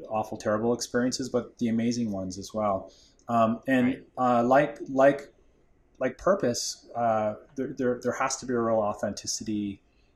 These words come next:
Speaker 1: to values. You can't go and design a purpose and values based on what you,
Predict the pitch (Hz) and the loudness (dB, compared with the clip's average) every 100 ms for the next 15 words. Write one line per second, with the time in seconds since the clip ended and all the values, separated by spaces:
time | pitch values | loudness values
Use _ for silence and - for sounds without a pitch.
0 | _ - 98 104 98 113 117 120 143 139 | _ -14 -4 0 0 -2 -4 -4 -4 0
1 | 127 120 107 101 101 104 101 - 107 104 | 2 2 0 -2 -2 -2 -4 -6 -6 -6
2 | - 98 92 98 98 98 98 98 - 95 | -8 -8 -6 -6 -8 -8 -10 -10 -8 -10
3 | - 98 | -10 -14